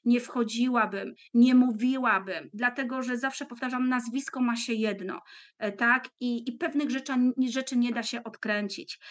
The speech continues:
I zawsze mówię, że jest mnóstwo różnych urządzeń na rynku, tak? Natomiast niestety, drodzy państwo, żyjemy też w czasach, gdzie jak przychodzi moda,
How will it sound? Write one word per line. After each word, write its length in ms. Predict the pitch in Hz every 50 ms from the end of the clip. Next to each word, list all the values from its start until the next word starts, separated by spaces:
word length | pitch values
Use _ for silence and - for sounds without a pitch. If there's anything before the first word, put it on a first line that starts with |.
| - - _ _ -
I 240 | 262 254 254 247 226
zawsze 320 | 233 285 277 - - 294
mówię, 280 | 277 262 233 262 262 247
że 260 | 254 262 262 262 247 - _ _
jest 200 | 233 247 240 233
mnóstwo 480 | 247 269 269 285 349 - - - - 311
różnych 360 | 269 277 262 262 262 - -
urządzeń 500 | 247 214 226 233 240 247 233 240 233 226
na 140 | 220 220 214
rynku, 440 | 214 214 208 208 202 - - - - _ - - - _ _
tak? 280 | - 254 269 285 285 269 254
Natomiast 540 | 262 262 254 269 262 262 254 254 254 - -
niestety, 520 | 269 254 254 233 - - - 302 302 320 254
drodzy 220 | 254 240 240 254
państwo, 380 | - 247 247 240 233 - 240 220
żyjemy 400 | 226 226 247 269 311 339 330 311
też 220 | 302 262 - -
w 100 | - _
czasach, 880 | - 269 262 269 269 - - _ _ _ _ - - 220 220 220 220 226
gdzie 580 | 220 202 196 190 208 233 233 233 233 240 240 233 233 - _ _ _ _ _ _ _ _ _ _ _ _ _ _ -
jak 200 | 262 240 233 -
przychodzi 460 | - - 285 240 320 330 302 311 302
moda, 540 | 277 277 285 294 269 220 214 220 233 247